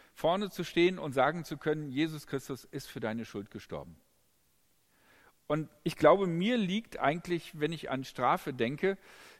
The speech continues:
wenn ich sauer bin und mir jemand richtig wehgetan hat, dann will ich natürlich Vergeltung. Aber eigentlich, glaube ich, liegt mir sehr nahe die pädagogische Idee.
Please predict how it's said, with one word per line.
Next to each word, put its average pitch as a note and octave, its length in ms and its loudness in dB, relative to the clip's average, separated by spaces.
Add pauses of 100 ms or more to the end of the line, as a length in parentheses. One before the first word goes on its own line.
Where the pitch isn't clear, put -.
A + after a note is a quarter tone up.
wenn A#2 100 2
ich B2 140 0
sauer D#3 320 8
bin G#2+ 320 -2
und A#2+ 240 -4
mir D3+ 220 4
jemand B2+ 500 0
richtig C#3 340 -8
wehgetan A2+ 580 -2
hat, B2+ 200 -4
dann A2+ 140 -4
will B2 100 -6
ich B2 100 -14
natürlich A2 300 -10
Vergeltung. A2 640 0 (640)
Aber A#2 300 0
eigentlich, D#3 720 -2
glaube B2 260 -2
ich, C3 140 -10
liegt E3 260 -8
mir C3 160 -2
sehr B2 260 0
nahe C3 480 -2 (380)
die B2+ 80 -6
pädagogische B2 800 -4
Idee. E2 460 -8